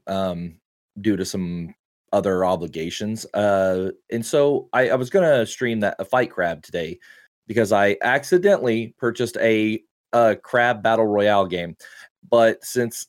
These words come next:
I, uh, <laughs> since I didn't get to stream it today, I'm gonna stream it Thursday, but I'm gonna go, like, early. I'm gonna go, like, at two P M Central, and I'm gonna stream that and B P M Bullets Per Minute, eh, all in the same stream. And then, uh, Saturday, I'm doing my hydro dipping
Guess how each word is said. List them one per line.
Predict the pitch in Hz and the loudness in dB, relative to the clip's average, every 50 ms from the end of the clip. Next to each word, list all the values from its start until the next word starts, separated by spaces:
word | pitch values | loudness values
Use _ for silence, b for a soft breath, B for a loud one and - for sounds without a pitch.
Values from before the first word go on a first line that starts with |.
| _ - | _ -2
I, | 117 117 117 113 113 110 110 | 0 2 2 4 4 4 4
uh, | 104 101 104 - - - | 2 2 0 -2 -6 -10
<laughs> | - | -12
since | - - - 127 120 | -12 -10 -6 -2 0
I | 131 | 2
didn't | 123 147 135 | 2 0 -2
get | 131 131 | -4 -6
to | - | -8
stream | - - 139 120 | -6 -4 -4 -4
it | 110 | -2
today, | 113 113 113 110 | 0 2 2 2
I'm | 107 104 107 | 2 0 -2
gonna | 110 101 | -4 -6
stream | - - 120 113 101 | -4 -2 -2 -2 -2
it | - | -2
Thursday, | 110 101 101 98 101 104 | -2 -2 -2 0 -2 -2
but | 101 95 98 | -4 -4 -4
I'm | 95 104 | -4 -6
gonna | 107 101 | -6 -4
go, | 92 107 101 | -2 0 0
like, | 98 95 87 - - - | 0 0 -2 -2 -4 -4
early. | 95 95 98 95 95 95 | -2 0 0 0 0 -2
I'm | 95 95 | -2 -2
gonna | 107 104 92 | -4 -4 -2
go, | 98 95 | -2 -2
like, | 87 90 85 | -2 -4 -8
at | 82 - - _ _ _ _ _ _ _ _ _ - | -10 -14 -16 _ _ _ _ _ _ _ _ _ -4
two | - 131 117 | -2 -2 -2
P | - 113 107 | 0 -2 -2
M | 101 92 90 | -2 -2 -4
Central, | - 101 95 87 - - 95 92 90 90 B B B B B _ - | -4 -6 -6 -6 -4 -4 -2 -2 -2 -4 B B B B B _ -4
and | 107 | -2
I'm | 107 110 | -2 -2
gonna | 113 104 - | -2 -4 -6
stream | - - 117 107 104 | -6 -4 -4 -2 -2
that | 104 104 104 101 - - | 0 0 -2 -2 -4 -4
and | 107 104 101 101 101 | -4 -4 -4 -4 -4
B | 90 104 98 95 | -6 -6 -8 -8
P | - 98 98 | -6 -6 -6
M | 98 95 | -6 -4
Bullets | 80 95 95 92 - | -4 -4 -4 -4 -6
Per | - - 95 | -10 -10 -10
Minute, | 85 92 95 101 104 - _ _ - | -8 -6 -6 -6 -8 -8 _ _ -14
eh, | 82 - | -12 -4
all | - 101 104 98 98 | -2 0 0 0 0
in | 98 95 | -2 -6
the | 92 | -8
same | - - 101 95 92 92 | -8 -6 -6 -6 -6 -6
stream. | - - - 90 90 95 101 110 - _ _ _ _ _ | -8 -10 -8 -8 -6 -6 -8 -10 -14 _ _ _ _ _
And | 104 104 98 98 | -6 -4 -4 -2
then, | 98 95 92 95 95 90 90 90 - - - - | -4 -4 -4 -4 -4 -6 -8 -10 -12 -12 -10 -8
uh, | 95 95 92 90 90 | -6 -4 -4 -6 -6
Saturday, | - - 135 143 151 156 151 151 | -2 0 2 2 2 2 2 2
I'm | 147 139 | 2 2
doing | 160 165 156 | 2 0 2
my | 143 127 | 0 0
hydro | 123 151 180 175 117 107 95 | 0 0 -2 0 0 -2 -2
dipping | 85 92 - 87 85 85 90 92 | -2 -4 -6 -8 -10 -12 -14 -18